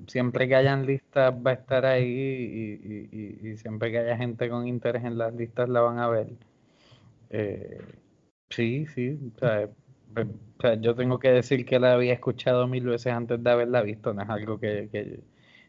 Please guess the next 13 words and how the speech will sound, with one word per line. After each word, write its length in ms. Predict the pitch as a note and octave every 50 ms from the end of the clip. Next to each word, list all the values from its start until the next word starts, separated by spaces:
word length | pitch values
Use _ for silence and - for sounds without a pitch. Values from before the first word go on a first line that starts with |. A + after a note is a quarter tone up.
| _ _
yo 500 | - A2+ A2+ G#2+ G#2+ A2 G#2+ G#2+ G#2+ G#2 - - - _ _
no 300 | A2+ A#2+ A#2+ B2 B2 A#2+
conocía 640 | B2 B2 A#2+ A#2+ A#2 A#2+ - - A#2 A2+ A#2 A2+ A2+ A2+ A2
nada, 640 | A2 A2+ A2+ A2+ A2+ A2+ A2+ A2+ A2 G#2+ G#2 G#2+ A2 A2
nada, 300 | G#2+ A2 A2 G#2+ G#2+ G#2+
nada, 400 | G#2 G#2 G#2 A2 A2 A2 G#2 G#2
so, 400 | - - A2 G#2 - - - _ _ _ _ _ - - - - -
so 240 | - - - B2 A2+
sí, 240 | A2 - A#2+ A#2 B2+
¿no? 240 | C3 A#2+ A#2 A#2+ A#2 A#2
Yo 140 | A#2+ A2+
pienso 380 | A2 A2+ A2+ A2 A2 - B2 A#2
que 260 | A2+ A2+ A2 A2 A2